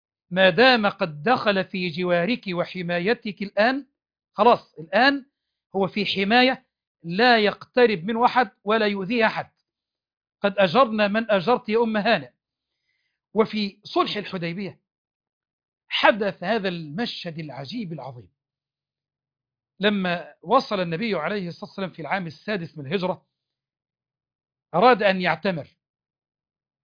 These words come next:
وصل إلى مكان يسمى الحديبية،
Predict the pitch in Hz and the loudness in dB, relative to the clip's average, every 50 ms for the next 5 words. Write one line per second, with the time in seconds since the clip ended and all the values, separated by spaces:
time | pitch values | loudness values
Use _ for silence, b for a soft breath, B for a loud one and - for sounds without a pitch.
0 | _ _ _ - 170 233 294 285 - 233 214 214 202 190 185 180 180 175 - 254 | _ _ _ 2 6 6 6 6 6 2 0 0 0 -2 -4 -4 -6 -4 -2 -2
1 | 254 220 202 185 - - 247 220 196 185 170 - - - - 233 208 175 185 175 | -2 -2 -2 -6 -6 -8 -8 -6 -6 -6 -6 -8 -10 -10 -8 -6 -4 -2 -2 -2
2 | 160 175 214 220 208 - _ | -2 -2 -2 -4 -4 -6 _